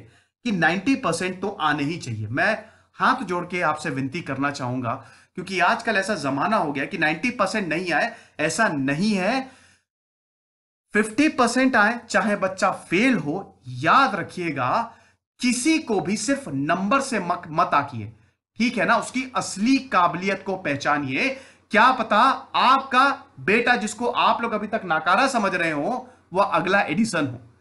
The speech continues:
ऐसा ही होता था, लेकिन सपोर्ट की जरूरत होती है इसमें। परिवार का सपोर्ट बहुत ज्यादा जरूरी है, वरना ये जो छोटे छोटे बच्चे हैं ना, ये टूट जाते हैं, इनका सेल्फ कॉन्फिडेंस धराशायी हो जाता है।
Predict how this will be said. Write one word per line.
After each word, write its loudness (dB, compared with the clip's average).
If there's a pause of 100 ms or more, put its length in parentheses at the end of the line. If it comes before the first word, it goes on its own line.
(140)
ऐसा 2
ही 0
होता -2
था, -6
लेकिन -6
सपोर्ट -2
की -4
जरूरत -4
होती -8
है 0
इसमें। -4 (280)
परिवार 4
का -2
सपोर्ट -4
बहुत -2
ज्यादा -4
जरूरी -4
है, -2 (200)
वरना 2
ये 0
जो -2
छोटे -2
छोटे -2
बच्चे -2
हैं -2
ना, 0 (220)
ये 0
टूट 0
जाते -4
हैं, -8
इनका -2
सेल्फ -2
कॉन्फिडेंस -2
धराशायी 0
हो -4
जाता -4
है। -8